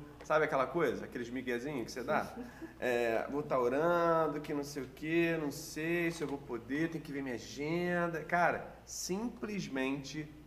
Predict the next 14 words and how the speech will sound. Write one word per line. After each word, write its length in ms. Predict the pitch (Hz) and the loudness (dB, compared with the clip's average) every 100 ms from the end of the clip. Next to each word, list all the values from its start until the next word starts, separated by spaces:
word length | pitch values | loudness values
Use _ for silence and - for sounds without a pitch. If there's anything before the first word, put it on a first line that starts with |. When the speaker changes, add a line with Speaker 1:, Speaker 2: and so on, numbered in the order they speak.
| - | -6
Speaker 1:
todos 420 | - 156 165 175 - | 2 4 4 0 -2
falaram 400 | 147 135 143 143 | 2 4 4 4
assim, 380 | - 151 147 - - | 0 -6 -8 -10 -6
imediato, 1120 | 170 220 214 185 160 180 170 160 135 107 - | -4 -4 -4 -4 -2 -2 -2 0 0 0 -6
assim, 260 | 107 120 104 | -10 -8 -8
de 100 | 123 | -6
imediato, 500 | 160 151 113 90 - - - - - - | -4 0 0 -2 -10 -18 -20 -20 -16 -2
prontamente, 680 | 147 170 165 131 101 - - | 0 2 2 0 -4 -8 -6
"Conta 360 | - 135 151 143 | -2 0 0 -4
com 120 | 135 | -2
a 60 | 123 | -4
gente." 360 | 101 - - - - - - | -4 -12 -16 -20 -20 -20 -10
Então, 200 | 135 175 | 2 6
assim, 400 | 175 175 120 | 6 4 -2